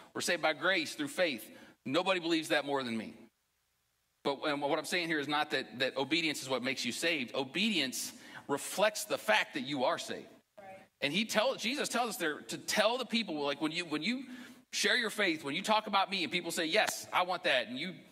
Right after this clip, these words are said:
Speaker 1: and they receive Jesus, they allow him into their heart, and they receive his forgiveness of sins, he says, "Then I want you to teach them to obey all my commands."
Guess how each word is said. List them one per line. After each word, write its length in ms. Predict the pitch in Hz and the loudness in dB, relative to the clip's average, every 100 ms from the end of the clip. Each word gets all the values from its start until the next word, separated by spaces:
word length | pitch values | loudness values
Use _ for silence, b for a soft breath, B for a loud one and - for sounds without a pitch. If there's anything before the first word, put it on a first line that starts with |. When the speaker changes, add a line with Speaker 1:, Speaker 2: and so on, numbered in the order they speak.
| - | -6
Speaker 1:
and 120 | - | -2
they 120 | 165 196 | 0 0
receive 340 | 185 214 196 | -2 -2 -2
Jesus, 340 | 196 190 139 | -2 -2 -2
they 140 | - 165 | 0 2
allow 240 | 175 175 | 4 4
him 100 | 175 | 2
into 140 | 175 170 | -2 2
their 160 | 165 | 2
heart, 240 | 175 160 123 | 4 0 0
and 80 | |
they 140 | 139 135 120 | -4 -4 -6
receive 300 | 139 190 175 | -6 -4 -2
his 100 | 160 | -2
forgiveness 440 | 156 151 160 156 | -2 0 0 -2
of 80 | 147 | -4
sins, 260 | - 151 131 B B | -2 -2 -4 B B
he 80 | 170 | 0
says, 240 | 202 151 | 2 0
"Then 160 | 196 226 | 0 2
I 60 | |
want 260 | 185 180 185 | 2 2 0
you 60 | 180 | -2
to 60 | |
teach 280 | - 247 - | 0 -2 0
them 140 | 185 | -4
to 160 | 165 170 | -2 -2
obey 260 | 151 165 156 | 0 0 2
all 160 | 143 | 0
my 200 | 135 127 | 0 -2
commands." 580 | 117 135 123 101 - - | -2 -2 -2 -4 -12 -16